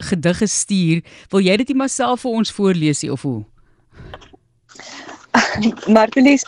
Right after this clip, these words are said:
Speaker 2: ek is eintlik glad nie 'n digter nie, en ek, <laughs> ek, jy kan hom lees.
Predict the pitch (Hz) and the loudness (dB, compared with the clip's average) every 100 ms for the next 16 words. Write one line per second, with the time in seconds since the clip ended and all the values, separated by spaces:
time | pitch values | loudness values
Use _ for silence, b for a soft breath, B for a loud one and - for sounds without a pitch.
0 | - 339 359 - - 269 277 269 - 311 | 2 4 2 0 0 -2 -2 -10 -12 -4
1 | 277 269 - 285 262 196 175 190 - _ | 0 0 -2 -4 -4 -4 -2 -4 -4 _
2 | 226 180 190 208 - 202 214 - - - | -6 -6 -6 -4 -4 -6 -10 -10 -14 -10
3 | - 277 - - 370 330 269 - 622 605 | -8 -8 -6 -4 0 0 -2 -4 -4 -4
4 | 508 415 427 330 - 359 392 359 320 220 | -4 -8 -8 -4 -4 -4 -6 -6 -10 -16
5 | 220 262 | -10 -8